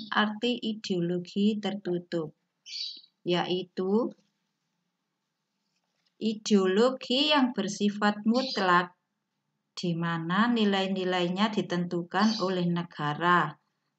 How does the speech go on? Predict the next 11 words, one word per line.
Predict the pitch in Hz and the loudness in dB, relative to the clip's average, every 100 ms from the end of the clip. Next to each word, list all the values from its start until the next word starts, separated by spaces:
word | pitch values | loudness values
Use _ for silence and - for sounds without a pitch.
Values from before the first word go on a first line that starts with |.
| _ | _
atau | 175 175 196 247 254 | -6 0 2 2 0
kelompok | 220 202 202 208 233 - | 2 2 2 0 -2 0
masyarakat, | 202 202 190 185 196 208 202 196 202 - _ _ _ _ _ _ _ | -2 0 -4 -2 -2 -2 -2 -2 -2 -8 _ _ _ _ _ _ _
dan | - 190 190 | -2 0 2
nilai-nilai | 185 185 180 185 175 175 175 208 254 | 0 0 -2 -2 -2 0 2 2 4
yang | 233 220 | 2 0
terkandung | 202 185 190 185 180 233 | -2 0 0 2 2 2
di | 208 175 | 0 -2
dalamnya | 175 170 170 165 170 196 208 | -2 -2 -2 -4 -2 -2 0
bersifat | 175 - - 175 - 190 208 - _ | -4 -6 -6 -8 -2 -2 -2 -4 _
instan. | 185 180 175 - 175 165 156 147 | -6 -6 -10 -4 -2 -2 -2 -6